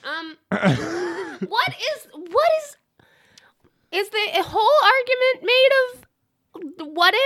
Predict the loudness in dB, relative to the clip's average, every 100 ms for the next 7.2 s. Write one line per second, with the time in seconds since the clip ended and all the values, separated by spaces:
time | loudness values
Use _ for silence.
0 | 0 -4 -18 -20 -20 _ _ _ _ _
1 | _ _ _ _ _ _ _ _ _ _
2 | _ _ _ _ _ -18 -14 -12 -12 -14
3 | -16 -16 -16 -14 -16 -18 -20 _ 0 4
4 | 6 6 4 2 4 4 2 4 4 2
5 | 2 4 4 2 2 4 6 4 4 4
6 | 4 2 -2 0 2 4 4 2 2 -2
7 | -8